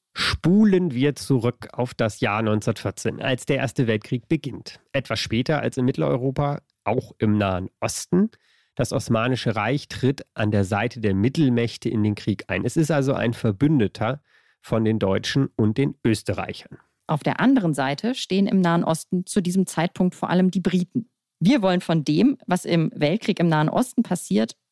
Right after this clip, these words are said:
Speaker 2: heute anhand der Geschichte von drei Menschen erzählen. Das ist zum einen der schon erwähnte Thomas Edward Lawrence, dieser Geheimdienstoffizier der Briten,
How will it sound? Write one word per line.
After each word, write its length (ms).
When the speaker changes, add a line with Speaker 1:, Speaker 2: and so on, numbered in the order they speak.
Speaker 2:
heute 300
anhand 300
der 80
Geschichte 420
von 400
drei 220
Menschen 360
erzählen. 460
Das 200
ist 180
zum 220
einen 400
der 120
schon 240
erwähnte 600
Thomas 480
Edward 320
Lawrence, 560
dieser 200
Geheimdienstoffizier 920
der 120
Briten, 560